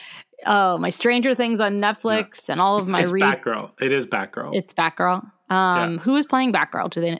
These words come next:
Speaker 1: do you,
Speaker 2: Uh,
Speaker 1: they announce that?
Speaker 2: yeah, yeah, they do. It's Leslie Grace.
Speaker 1: Oh.
Speaker 2: Uh, you saw her in In the Heights.
Speaker 1: Okay.
Speaker 2: Mm-hmm.
Speaker 1: All right. So Batgirl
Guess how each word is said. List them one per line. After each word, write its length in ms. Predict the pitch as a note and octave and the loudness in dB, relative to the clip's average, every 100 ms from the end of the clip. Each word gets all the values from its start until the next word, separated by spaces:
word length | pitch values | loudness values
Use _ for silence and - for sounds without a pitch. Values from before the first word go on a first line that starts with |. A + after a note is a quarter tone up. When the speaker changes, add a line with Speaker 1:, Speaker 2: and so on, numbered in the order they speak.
| _ | _
Speaker 1:
do 100 | F3+ | -4
you, 140 | E3+ E3 | -2 -2
Speaker 2:
Uh, 120 | B2 | -4
Speaker 1:
they 120 | F3 | -2
announce 240 | C#3+ E3+ E3 | -2 -2 -4
that? 120 | A#2 | -2
Speaker 2:
yeah, 180 | D#3 - _ - | -2 -4 _ -4
yeah, 180 | A3+ | 0
they 120 | E3+ E3 | 0 0
do. 140 | C#3+ | 0
It's 180 | B2 C#3+ | -2 -2
Leslie 320 | C#3+ D3 D#3 | -2 -2 -4
Grace. 600 | A#2+ A#2 A#2+ E3 - - _ _ _ - - | -4 -4 -4 -8 -10 -12 _ _ _ -20 -6
Speaker 1:
Oh. 40 | F3+ | -2
Speaker 2:
Uh, 580 | F#3+ F#3+ G#2+ G2+ G2+ - _ _ - | 0 0 -2 -2 -6 -8 _ _ -12
you 200 | B2+ C3 | -8 -6
saw 320 | - C3+ C3+ | -4 -4 -4
her 340 | - B2+ B2+ | -2 -2 -2
in 220 | B2+ B2+ | -2 -4
In 160 | B2 A#2+ | -4 -4
the 80 | A#2+ | -6
Heights. 560 | - A3+ - - - _ _ _ _ _ _ | -6 -8 -10 -14 -14 _ _ _ _ _ _
Speaker 1:
Okay. 1800 | A3+ C#4+ D4+ D4+ C#4+ B3+ A#3 G#3+ F#3+ F3 - - F#3+ A3 G#3 F#3 D#3+ D3 - | 0 2 2 2 2 2 2 2 2 0 -4 -4 0 2 2 0 0 -2 -6
Speaker 2:
Mm-hmm. 480 | _ _ _ - C4 | _ _ _ -6 0
Speaker 1:
All 60 | |
right. 260 | D#4+ D#4 D4+ _ _ _ _ _ - - | 2 0 -2 _ _ _ _ _ -20 -2
So 180 | A#3+ A3 | 0 4
Batgirl 640 | A#3 B3+ C#4 B3+ B3 A#3 | 2 2 2 2 4 0